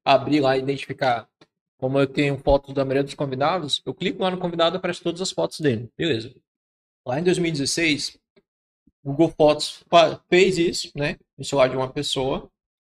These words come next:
Só que essa pessoa tinha fotos de animais e tinha fotos também de, de,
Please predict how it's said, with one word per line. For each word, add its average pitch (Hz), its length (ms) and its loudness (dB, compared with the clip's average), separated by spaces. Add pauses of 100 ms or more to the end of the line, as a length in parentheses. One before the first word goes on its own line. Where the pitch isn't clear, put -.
(220)
Só 160 220 2
que 160 120 2
essa 165 180 0
pessoa 175 920 0
tinha 160 280 -4
fotos 143 340 0
de 151 60 0
animais 180 640 0
e 175 100 -8
tinha 185 300 2
fotos 175 680 0
também 175 360 -2
de, 180 480 -2
de, 170 880 -2